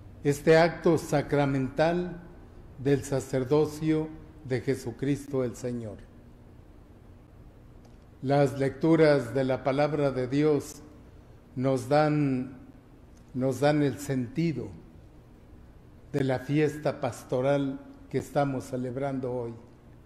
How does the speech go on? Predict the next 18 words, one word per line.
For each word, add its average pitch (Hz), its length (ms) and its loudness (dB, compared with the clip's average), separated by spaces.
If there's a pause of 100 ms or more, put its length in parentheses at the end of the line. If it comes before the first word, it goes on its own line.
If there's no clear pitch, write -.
(1000)
Y 147 120 2
sintetizando 156 1500 2 (460)
las 143 240 4
lecturas 156 580 4
de 143 80 2
la 135 200 0
palabra 165 380 2
de 147 180 2
Dios, 165 300 2
podemos 147 580 0
decir 180 560 0 (680)
que 139 120 4
hoy 156 260 6
es 160 220 0
el 139 140 -2
día 151 340 4
de 131 200 0
Cristo, 175 720 -2